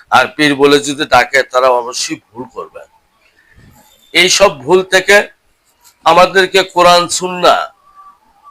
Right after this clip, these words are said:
জ্ঞান মোতাবেক সত্যিকারী হক এবং সত্য পীরের যে প্রাথমিক একটা ধারণা আমি বর্ণনা করলাম, সেই ধারণার থেকে গভীরভাবে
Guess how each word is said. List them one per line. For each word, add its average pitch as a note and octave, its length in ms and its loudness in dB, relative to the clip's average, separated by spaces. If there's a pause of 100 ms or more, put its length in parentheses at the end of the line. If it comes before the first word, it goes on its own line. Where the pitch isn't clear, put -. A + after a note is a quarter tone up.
(140)
জ্ঞান F3+ 320 2
মোতাবেক E3 680 0
সত্যিকারী G3 1000 -2 (500)
হক F3+ 480 2
এবং F3 240 0
সত্য - 680 -2 (140)
পীরের E3+ 380 0
যে E3 320 0 (560)
প্রাথমিক F#3 540 0
একটা F3 300 0
ধারণা D3+ 400 2
আমি D3 260 4
বর্ণনা C3+ 420 -4
করলাম, C3+ 400 -2 (800)
সেই F3+ 300 0
ধারণার F3 460 2 (100)
থেকে F3 200 -2
গভীরভাবে F3+ 840 4